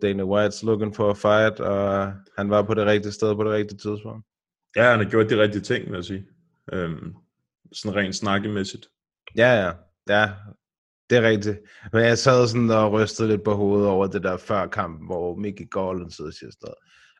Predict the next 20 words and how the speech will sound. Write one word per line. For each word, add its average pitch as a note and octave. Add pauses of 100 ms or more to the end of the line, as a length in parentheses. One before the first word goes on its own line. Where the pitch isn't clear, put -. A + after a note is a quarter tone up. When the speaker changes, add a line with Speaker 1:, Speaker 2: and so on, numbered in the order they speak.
Speaker 1:
noget, G2+
"I G2
will A2+
be G#2
the F#2
one G2+
seventy F#2+ (180)
pound F#2+
champ," F2+
og -
sådan -
noget. - (920)
Speaker 2:
Okay, B1+
det G2
har F#2
jeg F2
heldigvis E2+
ikke D#2+
hørt. E2
Speaker 1:
Bruh. F2+